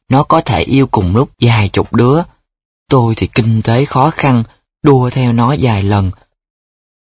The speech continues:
Đồ đạc trong nhà đã muốn biến đi hết ráo, nhưng đã trót vỏ ngực xưng tên là Sơn Tinh,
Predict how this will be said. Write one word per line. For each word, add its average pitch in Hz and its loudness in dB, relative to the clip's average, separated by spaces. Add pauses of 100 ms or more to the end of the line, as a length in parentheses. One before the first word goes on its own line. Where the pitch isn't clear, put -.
(160)
Đồ 101 2
đạc 95 -2
trong 117 0
nhà 107 0
đã 85 -2
muốn 123 0
biến 156 2
đi 139 2
hết 139 0
ráo, 135 0 (680)
nhưng 120 2
đã 101 -2
trót 160 0 (120)
vỏ - -2
ngực 98 -2
xưng 131 -2
tên 127 0
là 92 0
Sơn 123 0
Tinh, 120 -2